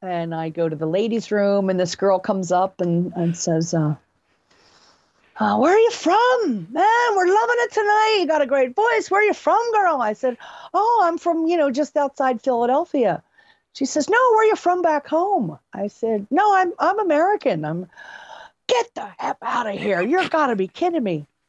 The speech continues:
And, uh, she said, "I, you knew all the songs." And, and, um, so she, uh,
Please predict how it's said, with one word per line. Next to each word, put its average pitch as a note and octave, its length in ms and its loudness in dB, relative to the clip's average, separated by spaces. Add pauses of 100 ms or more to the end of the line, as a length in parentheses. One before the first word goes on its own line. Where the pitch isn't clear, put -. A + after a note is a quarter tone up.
(180)
And, A3+ 400 2
uh, G3+ 300 2
she C4+ 160 -2
said, D#4+ 160 0
"I, E4 140 2 (100)
you F4 160 0
knew G#4+ 240 2
all G4 140 4
the C#4 100 -2
songs." G#4+ 640 0
And, G3 220 -4 (340)
and, G#3+ 260 0
um, F#3+ 440 -2 (420)
so A3+ 420 0
she, A3 380 0
uh, F3 280 2